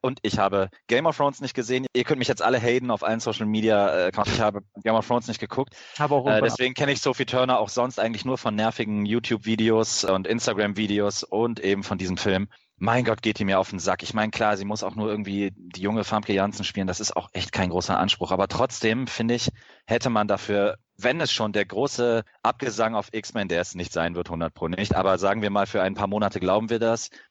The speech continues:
Speaker 1: hätte man doch echt eine andere Person dafür nehmen können.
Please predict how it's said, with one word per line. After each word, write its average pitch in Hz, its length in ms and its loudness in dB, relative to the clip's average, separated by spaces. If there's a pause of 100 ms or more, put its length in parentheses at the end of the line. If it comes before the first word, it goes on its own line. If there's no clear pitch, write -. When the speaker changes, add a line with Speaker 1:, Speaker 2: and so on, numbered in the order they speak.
(100)
Speaker 1:
hätte 120 240 0
man 117 160 2
doch 110 200 0
echt - 260 0
eine 113 100 2
andere 104 180 0
Person 101 320 -2
dafür 87 240 -2
nehmen 82 200 -2
können. 85 300 -4